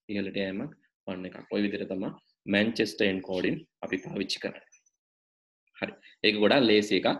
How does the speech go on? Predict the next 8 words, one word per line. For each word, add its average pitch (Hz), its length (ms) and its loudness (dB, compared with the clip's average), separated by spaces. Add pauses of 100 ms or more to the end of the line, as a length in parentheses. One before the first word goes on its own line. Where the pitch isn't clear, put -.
(220)
සමහරලාට 127 600 4
මේ 117 160 4
විදිය 104 280 2 (220)
ප්‍රශ්න 110 300 -2
එන්න 98 200 2
පුළුවන්. 107 240 2
ඒක 120 100 -2
ලේසි. 98 400 0